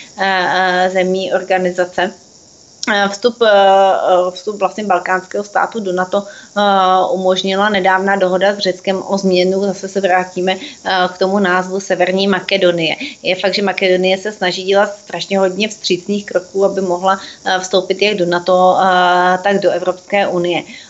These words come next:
Ono přistoupení Severní Makedonie, eh, se dvěma miliony obyvatel přichází vlastně navzdory tomu silnému nesouhlasu, eh, Ruska,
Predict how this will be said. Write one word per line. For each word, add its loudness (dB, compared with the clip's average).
Ono 0
přistoupení -2
Severní -2
Makedonie, 0
eh, 2
se -4
dvěma 0
miliony 2
obyvatel 2
přichází -2
vlastně -2
navzdory 0
tomu -2
silnému 2
nesouhlasu, 0
eh, 4
Ruska, -2